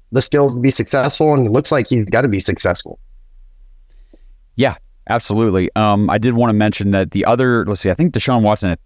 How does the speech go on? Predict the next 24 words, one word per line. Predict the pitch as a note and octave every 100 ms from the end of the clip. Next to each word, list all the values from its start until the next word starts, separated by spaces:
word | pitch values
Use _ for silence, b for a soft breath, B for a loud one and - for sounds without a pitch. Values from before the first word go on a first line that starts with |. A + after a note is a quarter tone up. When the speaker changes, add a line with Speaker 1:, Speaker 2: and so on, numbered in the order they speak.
| -
Speaker 2:
he | A2
took | - -
three | A2 B2+
sacks | - A2 G2+ G2+
yesterday, | F#2 F#2+ F2+ F#2 E2+ _ - _ - -
and | F2+
I |
believe | E2+ G2 A#2+
it | C3
was | G#2 F2+
the | D#2+
first | - - G#2+ A#2 -
one, | A#2 B2+ B2+ B2+ - _ _ -
just | G#2 -
an | - -
absolute, | G#2 G2+ - G2 G2+ G2
and | G#2 G2
the | F2+
thing | B2+ B2+
is, | G2+ G2 F2+
we | A#2
talk, | - A2+ G2+ - _ - - _ _ -
we, | F3+ A3
we | E3 G3+ E3+